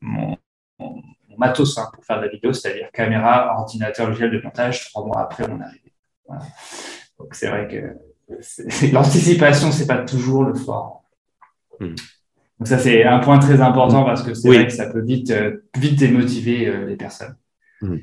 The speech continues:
Speaker 2: Oui, Morgane, excuse-moi, juste je voulais rajouter quelque chose.
Speaker 1: Oui.
Speaker 2: Euh, je, euh, voilà, si pour, enfin, pour pas faire peur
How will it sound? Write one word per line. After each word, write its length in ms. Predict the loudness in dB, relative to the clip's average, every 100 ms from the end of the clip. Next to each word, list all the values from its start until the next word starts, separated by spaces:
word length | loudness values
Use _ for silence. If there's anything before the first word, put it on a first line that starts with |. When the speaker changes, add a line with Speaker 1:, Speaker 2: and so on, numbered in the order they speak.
| -12 -12 4
Speaker 2:
Oui, 200 | 4 4 0
Morgane, 360 | 2 6 4
excuse-moi, 400 | 4 2 4 6
juste 300 | 4 2 0
je 60 | 2
voulais 160 | 4 4
rajouter 380 | 2 -2 -4
quelque 260 | -4 -2 -4
chose. 460 | 0 2 2 -2 -10 -18 _ _
Speaker 1:
Oui. 60 | 4
Speaker 2:
Euh, 540 | 8 10 8 6 2 -2 _ _
je, 140 | -4 -4 -6 4
euh, 640 | 8 8 8 4 4 0 -6 _ _ -20 _
voilà, 340 | 2 2 2 -4
si 520 | -14 -2 -2 -2 -10 _ _ _
pour, 320 | -2 -2 -8 _ _
enfin, 380 | 4 4 2 -12 _ _ _ _ _
pour 200 | -2 2
pas 100 | 2
faire 320 | 4 2 2
peur 460 | 8 10 10 6